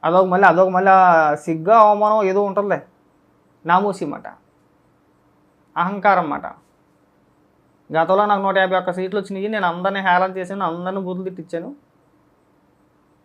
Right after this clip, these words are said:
ఇప్పుడు ఎవరు, ఇప్పుడు ఆ రోజున, ఇప్పుడు ఈ రోజున వాళ్ళంతా కూడా అసెంబ్లీలో ఉన్నారు. మనం తిట్టించిన వాళ్ళు ఎవరైతే ఉన్నారో వాళ్ళందరూ ఇంటికి పరిమితం అయిపోయారు.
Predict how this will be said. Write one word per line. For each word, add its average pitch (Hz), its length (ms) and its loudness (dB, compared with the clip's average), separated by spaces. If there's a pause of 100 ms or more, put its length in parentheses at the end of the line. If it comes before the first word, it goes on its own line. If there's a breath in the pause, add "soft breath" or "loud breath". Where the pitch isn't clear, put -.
ఇప్పుడు 175 220 -2
ఎవరు, 190 240 2
ఇప్పుడు 185 280 0
ఆ 196 80 6
రోజున, 190 240 2
ఇప్పుడు 180 400 -4
ఈ 196 80 0
రోజున 196 320 -2 (180)
వాళ్ళంతా 170 360 2
కూడా 196 160 2
అసెంబ్లీలో 190 420 -2
ఉన్నారు. 175 440 -6 (1160)
మనం 175 200 0
తిట్టించిన 180 300 -4
వాళ్ళు 208 140 0
ఎవరైతే 202 300 2
ఉన్నారో 202 240 -2
వాళ్ళందరూ 190 360 0
ఇంటికి 180 220 -4
పరిమితం 185 280 -2
అయిపోయారు. 165 560 -6